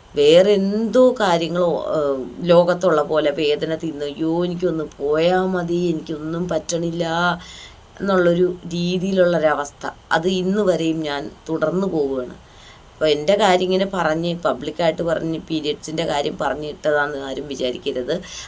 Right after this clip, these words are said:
അത് കേൾക്കണവർക്ക് മോശമായി തോന്നുന്നുവെങ്കിൽ എന്താ പറയുക, എനിക്കൊന്നും പറയാനില്ല. പക്ഷേ ഈ ഒരു അവസ്ഥയിലൂടെ പോകുന്ന ഒരുപാട് സ്ത്രീകളുണ്ട്. എന്നോട് എൻ്റെ കൂട്ടുകാർ കുറേ പേര് അങ്ങനെ പറഞ്ഞിട്ടുണ്ട്. കൂട്ടുകാർ മാത്രമല്ല, എന്നെ പുതിയതായിട്ട് പരിചയപ്പെടുന്ന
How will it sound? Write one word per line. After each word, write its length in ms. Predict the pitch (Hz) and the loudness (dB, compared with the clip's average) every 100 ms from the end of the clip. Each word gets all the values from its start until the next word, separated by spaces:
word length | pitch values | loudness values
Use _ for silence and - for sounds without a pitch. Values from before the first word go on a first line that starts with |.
| - | -6
അത് 120 | 131 | -6
കേൾക്കണവർക്ക് 600 | 170 156 139 151 160 170 | 0 0 0 -2 -2 -2
മോശമായി 500 | 180 151 139 151 160 156 | -2 -2 -2 -2 -4 -2
തോന്നുന്നുവെങ്കിൽ 720 | 151 139 147 160 160 151 - - - - - - - - - - - | -4 -2 -4 -4 -4 -6 -8 -12 -20 -20 -20 -20 -20 -12 -10 -10 -10
എന്താ 220 | 147 143 | -4 0
പറയുക, 240 | 139 127 131 | 2 2 -2
എനിക്കൊന്നും 380 | 123 156 143 156 | -2 -4 -2 -4
പറയാനില്ല. 500 | 127 123 123 123 120 - - - - | -2 -4 -4 -8 -10 -14 -20 -20 -12
പക്ഷേ 460 | 135 - 160 151 147 - - - - | -10 -4 -2 -2 -4 -14 -20 -20 -10
ഈ 140 | - 160 180 - - | -2 0 0 0 -2
ഒരു 140 | 175 190 | 2 2
അവസ്ഥയിലൂടെ 640 | 156 143 - 160 170 185 | 2 0 -2 0 2 2
പോകുന്ന 420 | 190 165 156 156 | 0 -2 -2 -2
ഒരുപാട് 380 | 156 147 147 147 | -4 0 0 0
സ്ത്രീകളുണ്ട്. 840 | - 156 139 139 151 139 139 160 143 - - - | -4 -4 -2 2 0 0 -2 -2 -4 -6 -10 -4
എന്നോട് 380 | 170 190 208 208 - - | 0 4 4 4 -2 -8
എൻ്റെ 160 | 160 160 | -6 -6
കൂട്ടുകാർ 520 | 160 147 147 151 135 | -6 -6 0 0 0
കുറേ 260 | 175 185 | 0 0
പേര് 240 | 185 160 135 | 0 0 -4
അങ്ങനെ 220 | 127 139 | -4 -4
പറഞ്ഞിട്ടുണ്ട്. 540 | 135 127 127 120 127 - - - - - | -4 -4 -8 -8 -10 -12 -18 -20 -20 -6
കൂട്ടുകാർ 380 | 165 160 170 175 | -4 2 4 4
മാത്രമല്ല, 480 | 175 147 - 147 143 | 2 0 0 0 0
എന്നെ 180 | 139 156 | 0 -2
പുതിയതായിട്ട് 560 | - 156 160 165 165 | -4 -4 0 2 0
പരിചയപ്പെടുന്ന 720 | 170 147 135 147 147 143 143 | 2 2 2 -4 -2 -2 -4